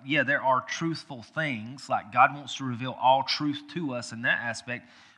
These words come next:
But if God is truth, then he also wants to reveal all of himself to us,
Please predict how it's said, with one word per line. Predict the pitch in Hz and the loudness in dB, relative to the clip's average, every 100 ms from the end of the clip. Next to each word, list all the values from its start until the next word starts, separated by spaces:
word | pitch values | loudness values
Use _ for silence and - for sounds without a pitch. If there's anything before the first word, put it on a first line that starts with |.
| - | -4
But | 147 | 0
if | 143 131 | -2 4
God | 160 156 151 147 | 12 12 10 4
is | 143 120 | 0 0
truth, | - - 175 147 143 | -2 0 2 2 -2
then | 143 127 | -6 -4
he | 143 | 2
also | 135 139 147 | 2 2 -2
wants | 139 123 | -4 -8
to | 135 | -4
reveal | 127 120 135 | -4 -4 -4
all | - 123 131 | 0 2 2
of | 113 | 0
himself | 127 120 - 190 180 - - _ _ _ _ | -6 -6 -4 2 2 0 -12 _ _ _ _
to | - 131 104 | -6 -4 -4
us, | 80 - - - | -6 -6 -4 -6